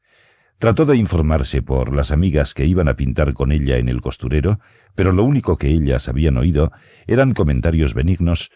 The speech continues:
sobre la serenata de piano solo. Se sintió furiosa, impotente,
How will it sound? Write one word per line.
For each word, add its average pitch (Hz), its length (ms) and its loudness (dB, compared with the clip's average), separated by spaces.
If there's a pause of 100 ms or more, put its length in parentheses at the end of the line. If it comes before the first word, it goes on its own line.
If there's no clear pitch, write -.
(100)
sobre 69 340 -2
la 58 120 -4
serenata 67 500 -2
de 57 100 -4
piano 67 320 -2
solo. 52 380 -10 (640)
Se 101 160 -2
sintió 90 320 0
furiosa, 73 520 -2
impotente, 60 720 -4